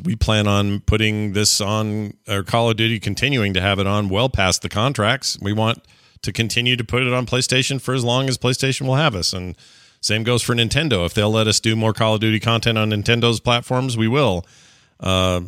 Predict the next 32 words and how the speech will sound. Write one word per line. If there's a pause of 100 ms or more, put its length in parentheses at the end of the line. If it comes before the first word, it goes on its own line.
(120)
like,
in
a
heartbeat,
we'll
do
it." (100)
And (480)
that
made
me
think
that
they
probably
mean (360)
the
mobile (120)
free-to-play
version
of
Call
of
Duty
is
very,
very
popular
and,
and
the
m-,